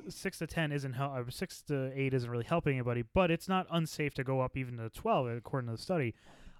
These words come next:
I typically start my patients at four mil-, mLs per kilogram and then recruit more lung as I need. Um,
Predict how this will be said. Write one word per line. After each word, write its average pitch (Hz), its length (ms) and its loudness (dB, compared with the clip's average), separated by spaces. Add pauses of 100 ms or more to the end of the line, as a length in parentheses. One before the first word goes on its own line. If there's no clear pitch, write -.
(120)
I 247 120 4
typically 208 300 0
start 170 200 0
my 143 80 2
patients 127 580 -4
at 117 220 -4
four 143 280 -2
mil-, 127 360 -4 (160)
mLs 123 420 -6
per 123 120 -12
kilogram 120 360 0
and 117 80 -2
then 120 140 -2
recruit 123 320 -6
more 135 140 0
lung 123 180 0
as 117 100 -4
I 113 120 -4
need. 107 340 -6 (560)
Um, 120 540 0